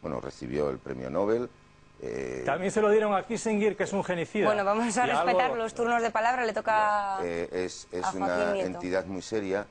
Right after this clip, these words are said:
Speaker 1: y, como digo, es una entidad que recoge el conocimiento científico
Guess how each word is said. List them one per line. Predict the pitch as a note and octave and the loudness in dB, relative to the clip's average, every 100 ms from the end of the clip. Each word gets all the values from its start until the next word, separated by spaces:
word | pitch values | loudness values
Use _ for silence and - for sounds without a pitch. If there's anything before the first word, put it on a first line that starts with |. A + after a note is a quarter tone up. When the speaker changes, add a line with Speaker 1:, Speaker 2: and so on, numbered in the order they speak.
| - - - | -14 -20 -18
Speaker 1:
y, | |
como | D2 F2+ | -6 -2
digo, | G#2 | 0
es | G2+ C3+ | -2 -2
una | C#3 | -4
entidad | C3 A#2+ A#2 C3 | -4 -4 -4 -4
que | - G#2+ | -6 -8
recoge | F#2 F#2 B2 - C3 - | -6 -4 -4 -4 -6 -4
el | G#2+ G2 | -4 -4
conocimiento | - F2 E2 D#2+ F#2 A#2+ B2 | -4 -4 -4 -6 -6 -6 -8
científico | - G2 F#2+ B2+ F2+ - - | -8 -8 -8 -10 -10 -12 -18